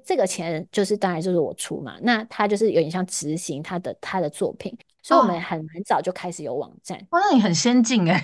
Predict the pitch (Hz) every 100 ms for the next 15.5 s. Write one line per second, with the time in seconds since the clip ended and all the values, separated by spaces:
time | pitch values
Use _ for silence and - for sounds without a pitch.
0 | - - - - 392 339 214 262 320 262
1 | 262 262 240 294 247 240 226 214 170 170
2 | 185 226 220 220 196 139 139 165 139 139
3 | 151 240 190 165 160 196 202 170 160 147
4 | 170 165 - 165 - - 147 147 131 143
5 | 160 185 - 139 - - _ - 571 339
6 | - _ 214 269 - 285 302 359 349 285
7 | 196 165 147 156 - 311 359 240 202 214
8 | 233 175 156 175 233 - - - _ _
9 | - 180 160 220 196 190 208 180 185 175
10 | 170 175 370 302 320 330 220 180 165 -
11 | - 254 262 - _ _ _ 330 381 381
12 | 370 330 - 269 285 190 196 226 214 -
13 | 190 175 - 180 175 - 190 240 180 185
14 | 190 180 - 170 175 - - 165 160 110
15 | 160 156 135 151 117